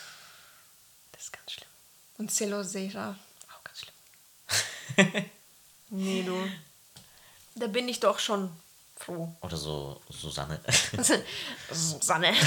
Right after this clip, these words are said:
Speaker 2: <laughs> Susi.
Speaker 1: Susi.
Speaker 2: Ja, nein.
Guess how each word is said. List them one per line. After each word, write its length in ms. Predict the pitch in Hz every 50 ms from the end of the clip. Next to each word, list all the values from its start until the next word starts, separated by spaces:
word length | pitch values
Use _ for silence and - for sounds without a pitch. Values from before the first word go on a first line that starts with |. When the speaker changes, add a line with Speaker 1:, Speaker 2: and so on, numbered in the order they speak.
| - - - 170 170 - 202 - - - - 539 494
Speaker 2:
<laughs> 800 | - - 587 - - - - - - - 539 - - - - -
Susi. 1040 | - - 156 160 185 170 175 175 175 196 - - - 175 - - - - - 170 170 -
Speaker 1:
Susi. 840 | - - - 240 254 330 392 - 269 269 269 269 262 262 269 277 311 - - - - - - - - - - - 233 240 233 220 202 202 190 180 170 151 135 - - - - -
Speaker 2:
Ja, 180 | 87 87 85 82
nein. 240 | 78 78 - -